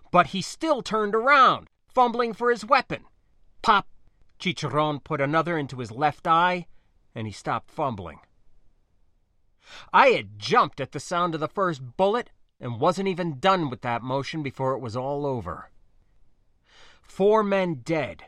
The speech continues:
so smoothly and with such rapidity and ease, it was frankly unreal.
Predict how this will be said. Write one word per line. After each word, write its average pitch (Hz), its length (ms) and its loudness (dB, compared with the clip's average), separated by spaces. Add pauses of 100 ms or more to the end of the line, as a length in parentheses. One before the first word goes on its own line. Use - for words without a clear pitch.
(320)
so 185 460 2
smoothly 127 880 -6
and 110 220 -10
with 120 180 -8
such - 440 -6
rapidity 147 640 -4
and 160 100 -8
ease, 190 460 -8 (480)
it 143 60 -12
was 127 160 -10
frankly 120 540 -8
unreal. 113 720 -8